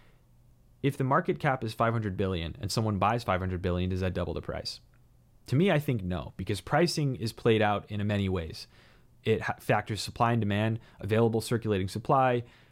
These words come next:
how much demand there is elsewhere, selling pressure versus buying pressure, who's buying, who's selling, and where.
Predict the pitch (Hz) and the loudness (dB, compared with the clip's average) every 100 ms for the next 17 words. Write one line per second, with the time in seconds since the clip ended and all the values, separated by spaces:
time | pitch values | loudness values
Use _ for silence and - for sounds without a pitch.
0 | - - 113 98 - 120 120 117 110 110 | -14 -4 -2 -2 0 2 2 4 2 4
1 | 143 143 135 127 117 - - - 135 131 | 2 2 2 2 0 -6 -8 0 2 2
2 | - 113 - 110 95 95 95 139 147 139 | 0 0 0 -2 -2 -4 0 2 2 0
3 | 139 123 123 107 123 120 117 113 107 104 | -2 -2 -2 0 0 2 2 2 0 -2
4 | - 110 110 101 95 101 147 139 131 | 0 2 2 0 0 2 4 4 2